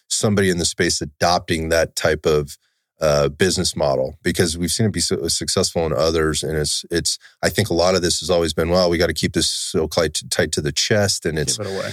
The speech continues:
Speaker 1: it, exactly. And it's our information and we have to protect this and whatever else. That's silly. So, and you guys are starting to take the world by storm, which I really appreciate. So, uh, and, and respect. It's fun to kinda watch happen to where it was maybe five years ago, 'cause I remember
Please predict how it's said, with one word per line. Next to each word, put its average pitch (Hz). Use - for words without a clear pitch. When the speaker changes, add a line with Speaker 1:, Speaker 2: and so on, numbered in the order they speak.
Speaker 1:
it, 104
exactly. 80
And 104
it's 92
our 95
information 85
and 82
we 87
have 80
to -
protect 82
this 80
and 85
whatever 80
else. 80
That's 76
silly. 69
So, 80
and 85
you 85
guys 85
are 82
starting 80
to 78
take 82
the 80
world 82
by 76
storm, 82
which 78
I 78
really 78
appreciate. 73
So, 76
uh, 76
and, 78
and 78
respect. 76
It's -
fun 92
to 82
kinda 82
watch 78
happen 78
to -
where 85
it 78
was 82
maybe 78
five 76
years 78
ago, 90
'cause -
I 85
remember 78